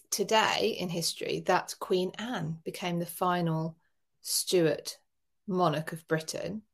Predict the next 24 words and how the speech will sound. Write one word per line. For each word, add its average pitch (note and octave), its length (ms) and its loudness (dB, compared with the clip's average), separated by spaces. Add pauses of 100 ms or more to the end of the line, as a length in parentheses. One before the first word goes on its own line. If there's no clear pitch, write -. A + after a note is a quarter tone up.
or - 200 -14
England, D#3 280 0
Scotland, C#3 540 -4 (500)
and D3 80 -8
subsequently D#3 540 -2
Britain, D#3+ 540 0 (340)
under E3 320 6
her, D#3 560 8 (220)
uh, C#3+ 260 4
rule, E3+ 640 4 (400)
the D#3+ 100 4
United D3+ 480 2
Kingdom D#3+ 500 -2
of D#3 220 0
Great D3 220 0
Britain. C#3+ 400 -4
And D#3 100 -6
people D#3+ 340 -6
get - 240 0 (160)
really F3 380 8 (540)
bloody G#3 260 6
pernickety E3+ 800 -2 (460)
about, E3 680 6 (140)
um, D#3 480 2